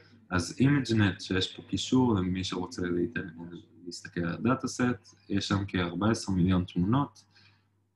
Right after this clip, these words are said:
המודל שזכה במקום ראשון, אה, אומן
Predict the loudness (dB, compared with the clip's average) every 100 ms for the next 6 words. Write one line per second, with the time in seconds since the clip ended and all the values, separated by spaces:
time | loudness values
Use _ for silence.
0 | _ 0 2 4 2 2 2 2 6 6
1 | 4 0 -4 -2 -2 0 0 -2 -2 -2
2 | -2 0 0 0 -2 -10 _ _ _ _
3 | -10 -2 0 0 0 2 4 4